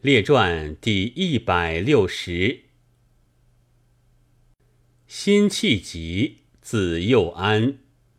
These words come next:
齐之历城人。少师蔡伯坚与长怀英同学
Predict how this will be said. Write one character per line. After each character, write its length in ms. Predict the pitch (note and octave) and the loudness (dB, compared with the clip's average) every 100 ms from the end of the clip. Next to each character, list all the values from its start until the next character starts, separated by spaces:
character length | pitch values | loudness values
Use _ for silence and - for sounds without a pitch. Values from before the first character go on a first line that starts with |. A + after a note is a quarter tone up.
| _ _ _ _ | _ _ _ _
齐 440 | - - A2 C#3+ F#3 | -14 -2 2 4 2
之 400 | - E3 D#3+ - | 0 0 0 0
历 240 | A3+ G3 | 0 0
城 320 | - - G2 | -2 -4 -2
人。 440 | G#2 E2 E2 F#2+ - _ _ _ _ _ _ _ _ _ _ | -2 -2 -4 -6 -8 _ _ _ _ _ _ _ _ _ _
少 420 | - - A2+ F2 | -6 0 2 2
师 420 | E2 - G#2+ G#2 G#2+ | -4 -6 -2 2 0
蔡 340 | - - A2 | -2 -4 -4
伯 240 | D#2+ E2 F2 | -4 -6 -6
坚 480 | - A2+ G#2+ C3 C#3 _ _ _ _ _ _ - | -2 0 2 0 -4 _ _ _ _ _ _ -6
与 360 | F#2+ G2+ A2+ | -2 2 2
长 400 | A#2+ G#2+ F2+ E2+ | 2 0 0 -2
怀 260 | E2+ F#2+ F#2+ | -2 0 2
英 360 | A2 C#3+ C#3+ | 4 4 4
同 340 | D#3+ - G#2+ F#3 | 0 0 2 2
学 580 | - E2 D#2+ F2+ - | 0 -4 0 -2 -2